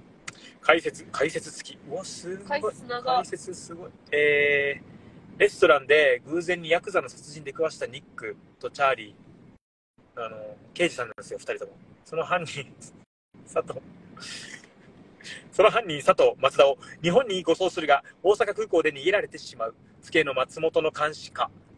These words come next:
Speaker 1: 警官としての権限のないまま捜査を見守る彼らだったが、佐藤はそれを嘲笑うかのごとく、自ら死角となって二人の前に現れるのだった。現れるのであった。松田優作さんと高倉健さんの一度きりの共演。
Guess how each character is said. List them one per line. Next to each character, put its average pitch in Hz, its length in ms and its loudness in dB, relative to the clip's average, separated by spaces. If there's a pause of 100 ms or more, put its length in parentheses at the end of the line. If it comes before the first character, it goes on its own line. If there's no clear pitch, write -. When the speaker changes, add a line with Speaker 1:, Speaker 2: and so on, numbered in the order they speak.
Speaker 1:
警 196 200 2
官 196 140 4
と 196 80 -2
し - 100 -8
て 175 80 -2
の 160 160 2 (160)
権 170 140 0
限 175 140 2
の 151 160 4
な 147 120 4
い 147 80 0
ま 127 80 -2
ま 139 140 4
捜 175 200 0
査 143 140 4
を 135 60 4
見 131 100 -8
守 147 200 -4
る 139 60 -8
彼 151 180 4
ら 131 80 2
だ 120 60 2
っ 117 60 -12
た 120 160 -6
が、 117 160 0 (380)
佐 165 140 2
藤 143 140 6
は 131 160 8
そ 139 100 -2
れ 160 80 6
を 185 200 6
嘲 175 160 2
笑 202 200 4
う 180 40 -2
か 165 120 -6
の 156 180 -4
ご 147 100 -6
と 151 100 -6
く、 139 220 -10 (240)
自 165 180 -6
ら 156 160 2
死 - 100 -4
角 - 160 -4
と 165 80 -8
な 156 80 -2
っ - 40 -20
て - 200 -4
二 - 200 -2
人 151 80 -6
の 135 120 -6
前 135 200 -4
に 131 100 -16
現 - 80 -8 (260)
れ 165 80 -6
る 151 60 -18
の 147 120 -18
だ 160 120 -6
っ - 60 -12 (260)
た。 113 140 -10 (520)
現 160 400 -2
れ 160 60 0
る 151 80 -18
の 143 100 -14
で 170 120 2
あ 160 40 2
っ - 40 -6
た。 - 200 -10 (680)
松 139 180 0
田 147 80 4
優 147 100 -2
作 - 180 -16
さ 143 80 -10
ん 127 40 -8
と 127 100 -4
高 - 180 -18
倉 170 140 -10
健 165 180 -8
さ 147 120 -12
ん 135 80 -12
の 135 140 -6 (240)
一 - 160 -18
度 226 80 4
き - 100 -10
り 214 80 -4
の 151 100 0
共 120 220 2
演。 120 120 -2